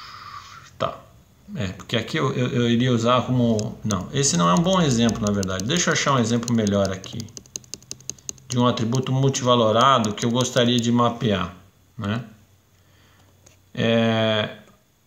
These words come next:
vamos imaginar que uma, que um livro tenha vários, ah, achei,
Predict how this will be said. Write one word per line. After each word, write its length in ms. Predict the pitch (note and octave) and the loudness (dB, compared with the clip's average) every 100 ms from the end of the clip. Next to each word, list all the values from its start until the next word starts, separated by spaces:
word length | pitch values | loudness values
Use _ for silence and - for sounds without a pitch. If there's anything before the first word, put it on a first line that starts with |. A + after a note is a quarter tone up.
| _ _ | _ _
vamos 340 | - D3+ F#3+ G3 | -6 0 2 4
imaginar 1120 | F3+ F3+ D#3+ D3 A#2+ B2+ D3+ D3+ G2+ - - - _ _ _ _ _ E3+ | 4 4 4 4 4 4 6 4 2 -4 -18 -20 _ _ _ _ _ -12
que 560 | - D3 D3 C#3 - - _ - | -4 -2 0 -2 -4 -14 _ -4
uma, 720 | C#3 C#3 C3+ B2+ A#2+ G#2 G2 - _ _ _ _ _ _ _ _ _ _ _ | 0 2 4 4 2 0 -4 -14 _ _ _ _ _ _ _ _ _ _ _
que 220 | - D#3 | -8 -4
um 340 | G3 E3 C#3 | -2 2 2
livro 560 | C#3 G3 E3 A#2 G2+ G2 - - | 4 4 4 2 -2 -6 -10 -2
tenha 260 | C#3+ D#3+ | 0 2
vários, 480 | A#2+ B2 D3 D3+ A#2 | 2 4 4 4 2
ah, 120 | B2+ | 2
achei, 460 | B2 - F#2+ F2 | 2 0 -2 -6